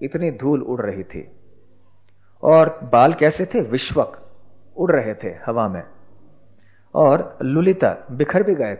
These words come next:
थे। श्रमवारी, बहुत पसीना आ रहा था श्री कृष्ण के ऊपर, शरीर के ऊपर।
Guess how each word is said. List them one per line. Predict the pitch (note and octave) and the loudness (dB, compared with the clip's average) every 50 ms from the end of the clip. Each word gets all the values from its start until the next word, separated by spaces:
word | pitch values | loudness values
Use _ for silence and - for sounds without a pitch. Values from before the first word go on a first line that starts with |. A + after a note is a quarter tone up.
| - | -12
थे। | - - - - - - - - - - - - - - - - - - - - - - - - - - - - _ _ _ _ _ _ _ _ _ - - - | -16 -16 -18 -18 -20 -20 -20 -20 -20 -20 -20 -20 -20 -20 -20 -20 -20 -20 -20 -20 -20 -20 -20 -20 -20 -20 -20 -20 _ _ _ _ _ _ _ _ _ -20 -18 -10
श्रमवारी, | - - - - G3 G3+ A3+ E3+ C3+ B2+ A#2+ A2+ A2+ B2 C3+ C3+ C3+ C#3 - - - - - - - - - | -6 -4 0 2 4 4 4 6 6 6 6 4 4 2 0 -2 -2 -4 -8 -14 -18 -18 -18 -18 -18 -16 -10
बहुत | B2+ C3 C#3+ D#3+ - - | -6 -4 -4 -4 -4 -4
पसीना | C3 - - D#3+ E3+ F3 | -6 -4 -2 -2 -2 -2
आ | D3+ - A#2 A2 | -2 -2 -4 -4
रहा | G#2+ G#2 G2 F#2+ | -4 -4 -6 -8
था | - G#2+ F#2+ | -10 -10 -12
श्री | - - B2+ A#2+ | -10 -12 -12 -12
कृष्ण | - A#2 A2 - - A2 | -12 -12 -14 -14 -14 -14
के | - F#2+ | -12 -12
ऊपर, | F#2+ F#2 - F2 E2 - - - - - - - - - - - - - _ | -12 -12 -12 -14 -16 -16 -18 -20 -20 -20 -20 -20 -20 -20 -20 -20 -20 -20 _
शरीर | - - B2+ B2 B2+ A#2 G#2 - | -8 -6 -4 -4 -4 -6 -6 -8
के | G2 | -10
ऊपर। | F#2 F2 - - - - - - - - | -10 -10 -10 -12 -14 -14 -16 -18 -20 -20